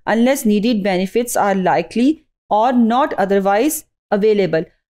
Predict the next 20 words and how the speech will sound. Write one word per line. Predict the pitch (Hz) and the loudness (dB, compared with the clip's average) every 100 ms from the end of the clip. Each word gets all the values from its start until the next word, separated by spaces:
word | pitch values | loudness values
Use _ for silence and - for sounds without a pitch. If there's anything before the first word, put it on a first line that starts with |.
| _ - | _ -4
हम | 320 | 0
सिर्फ | 359 359 349 311 | 0 0 0 0
अपने | 269 247 | 2 0
क्लाइंट्स | 247 208 196 202 | 0 -2 -2 -4
को | - | -4
उस | - 262 311 | -4 -4 -4
वक्त | 302 - | -4 -4
अपनी | 202 220 | -2 0
रिसर्च | 214 214 185 180 | 0 0 -2 -2
का | 196 | -4
हिस्सा | 180 - 180 | -4 -2 -2
बना | 180 180 | 0 -2
सकते | 180 175 208 | -4 -6 -4
हैं | 226 | -2
जब | 220 | -2
हमें | 214 214 | 0 0
ये | 226 233 | 0 -2
यकीन | 220 - 226 294 | -2 -2 0 2
हो | 277 208 214 | 0 -2 -4
कि | 240 | -6